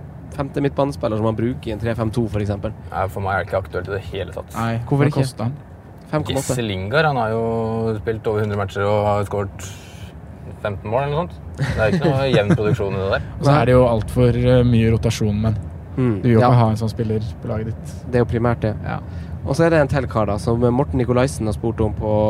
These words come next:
Speaker 1: på Facebook, som vi også snakket om i forrige podcast, tror jeg. Eh, det er et dilemma.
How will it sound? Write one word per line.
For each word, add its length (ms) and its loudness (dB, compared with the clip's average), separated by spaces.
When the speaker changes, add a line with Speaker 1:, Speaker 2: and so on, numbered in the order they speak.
Speaker 1:
på 160 -2
Facebook, 380 0
som 160 0
vi 60 6
også 260 0
snakket 260 -2
om 120 0
i 40 0
forrige 220 0
podcast, 360 -2
tror 140 -2
jeg. 120 -6
Eh, 280 -2
det 80 -4
er 80 4
et 80 0
dilemma. 400 4